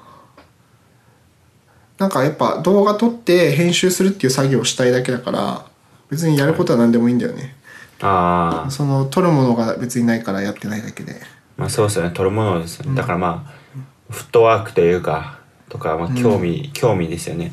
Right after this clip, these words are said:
Speaker 2: アンテナ張るかどうかみたいな。
Speaker 1: そうそうそう。だからなんか作りたいコンテンツが別にないから、
Speaker 2: うんうんうんうん。
Speaker 1: あ、なんでその、動画編集とかしたいかっていう、いうのは、やっぱり、その、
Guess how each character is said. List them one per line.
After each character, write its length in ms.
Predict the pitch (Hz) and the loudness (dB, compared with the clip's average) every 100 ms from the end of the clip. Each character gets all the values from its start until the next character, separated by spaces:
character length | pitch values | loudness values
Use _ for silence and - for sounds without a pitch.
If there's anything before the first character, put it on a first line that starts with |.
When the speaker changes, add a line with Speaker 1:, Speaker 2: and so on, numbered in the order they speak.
| - | -8
Speaker 2:
ア 60 | 92 | -8
ン 100 | 90 | -4
テ 100 | 92 | -4
ナ 100 | 90 | -4
張 100 | 90 | -4
る 60 | |
か 120 | 80 | -4
ど 80 | 78 | -6
う 60 | 76 | -8
か 80 | - | -12
み 100 | - | -14
た 60 | |
い 40 | - | -14
な。 60 | - - - - _ _ _ _ _ _ - | -16 -20 -20 -20 _ _ _ _ _ _ -16
Speaker 1:
そ 200 | - 117 | -10 -8
う 20 | |
そ 180 | - 123 | -8 -12
う 40 | |
そ 160 | - - | -12 -12
う。 40 | |
だ 60 | - | -10
か 120 | - | -4
ら 100 | 127 | -4
な 0 | |
ん 20 | |
か 180 | 135 131 123 | -2 -4 -4
作 220 | - 208 | -2 0
り 80 | 208 | 2
た 180 | 208 | 2
い 100 | 170 | 2
コ 140 | 156 147 | 2 0
ン 80 | 151 | 2
テ 80 | |
ン 60 | 151 | 0
ツ 100 | 151 | 2
が 60 | 139 | 2
別 260 | 135 139 | 0 2
に 280 | 143 139 - | 0 0 -2
な 120 | 139 | -2
い 60 | 135 | -2
か 100 | - | -4
ら、 320 | - - - _ - - - 107 | -6 -8 -12 _ -20 -20 -12 -8
Speaker 2:
う 40 | |
ん 20 | |
う 40 | 98 | -8
ん 20 | 95 85 87 85 - | -8 -8 -10 -10 -10
う 40 | |
ん 20 | |
う 20 | 143 | -6
ん。 60 | |
Speaker 1:
あ、 180 | 139 131 - | -4 -4 -2
な 140 | 196 | 2
ん 80 | 214 | 4
で 260 | 156 131 | 4 2
そ 140 | - 135 | 0 0
の、 340 | 131 127 - - _ - - - 139 | 2 0 -4 -16 _ -20 -20 -6 -2
動 120 | 139 | 2
画 120 | 139 | 2
編 200 | 135 139 | 2 2
集 520 | - 113 110 - - | 0 -2 -6 -8 -8
と 80 | - | -8
か 320 | 120 110 - - | -2 -2 -4 -6
し 120 | - | -4
た 140 | 127 | -2
い 60 | 127 | -2
か 120 | 107 | -4
っ 40 | - | -8
て 240 | - 113 | -8 -4
い 100 | 113 | -2
う、 160 | 117 117 _ - - _ _ _ | -2 -4 _ -20 -20 _ _ _
い 40 | 127 | -2
う 60 | |
の 140 | 123 123 | 0 2
は、 100 | 151 | 2
や 80 | 131 | 2
っ 80 | |
ぱ 100 | 139 | 0
り、 240 | 120 107 - - - - | 0 0 -6 -18 -20 -20
そ 180 | - 117 | -8 -6
の、 260 | 107 82 | -4 -8